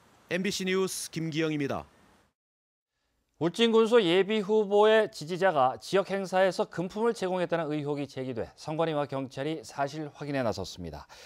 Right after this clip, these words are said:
Speaker 2: 지난 육일 울진군 후포면의 한 체육대회에서 모 군수 예비 후보의 지지자로 알려진 마흔아홉 살 A씨가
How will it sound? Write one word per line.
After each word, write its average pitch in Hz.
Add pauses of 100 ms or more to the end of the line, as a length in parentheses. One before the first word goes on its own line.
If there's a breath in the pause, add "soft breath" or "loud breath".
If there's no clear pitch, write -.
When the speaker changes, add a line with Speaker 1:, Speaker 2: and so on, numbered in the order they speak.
(140 loud breath)
Speaker 2:
지난 175
육일 190
울진군 185
후포면의 175
한 165
체육대회에서 143 (240 loud breath)
모 160
군수 170
예비 147
후보의 156
지지자로 151
알려진 123 (240 soft breath)
마흔아홉 151
살 165
A씨가 123